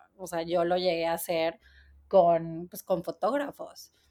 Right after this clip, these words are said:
Entonces, creo que es eso, ¿no? Buscar, escribirle a, a la gente,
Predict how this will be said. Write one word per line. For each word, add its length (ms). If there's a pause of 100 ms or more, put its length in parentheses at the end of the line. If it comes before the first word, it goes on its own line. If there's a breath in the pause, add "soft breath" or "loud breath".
(140)
Entonces, 400
creo 220
que 280
es 320
eso, 300
¿no? 180
Buscar, 440
escribirle 560
a, 100
a 280
la 120
gente, 800